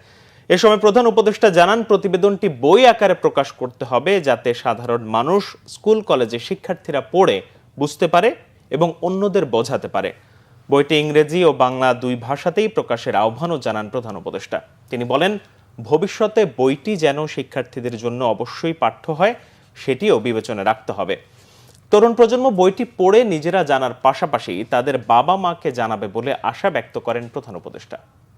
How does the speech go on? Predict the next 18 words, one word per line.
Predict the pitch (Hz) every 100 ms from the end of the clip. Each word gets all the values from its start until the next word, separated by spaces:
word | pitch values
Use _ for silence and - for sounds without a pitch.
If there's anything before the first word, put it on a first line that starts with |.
| _ _ _ _ _ _ _ _ _ _ _ _ _ _ _ -
এদিকে | 175 196 196
পরিবেশ, | 202 196 190 175
বন | 160 185
ও | 185
জলবায়ু | 156 151 147 139
পরিবর্তন | 139 135 123 120 127
উপদেষ্টা | 120 131 131 - 165
সৈয়দা | 160 135 131
রিজওয়ানা | 123 123 165 208
হাসান | 165 139 143 120
বলেছেন, | 110 160 160 127 104 101 _ -
কোনো | 196 240
রাজনৈতিক | 190 151 151 214 233 185
দলের | 190 180 160
পক্ষপাতিত্ব | 185 - - 233 170 151 135 -
করছে | - 156 - 120
না | 95
সরকার। | - 117 -